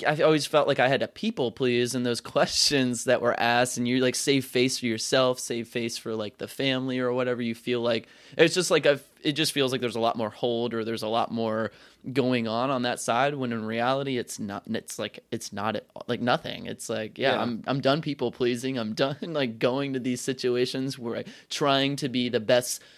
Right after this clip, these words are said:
Speaker 1: you know, family member I can be in this. I'm just gonna be me. I'm just gonna, like, show
Speaker 2: Yeah.
Speaker 1: up, do my thing. And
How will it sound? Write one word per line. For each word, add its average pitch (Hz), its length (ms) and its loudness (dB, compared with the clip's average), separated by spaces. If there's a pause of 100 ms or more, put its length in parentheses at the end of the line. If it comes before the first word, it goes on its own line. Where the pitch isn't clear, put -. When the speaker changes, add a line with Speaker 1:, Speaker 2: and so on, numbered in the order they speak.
(140)
Speaker 1:
you 131 140 -2
know, 110 100 0
family 127 520 0
member 120 460 4
I 117 100 4
can 117 260 -4
be 117 340 0
in 113 140 -4
this. 110 400 -6
I'm 127 120 -2
just 120 160 -4
gonna 123 180 0
be 123 180 -2
me. 135 300 0
I'm 104 120 -6
just 117 160 -6
gonna, 113 200 -4
like, 110 200 -6
show 120 280 0
Speaker 2:
Yeah. 123 100 4
Speaker 1:
up, 104 200 -6
do 127 120 -4
my 117 160 0
thing. 131 460 -4 (380)
And 110 360 -4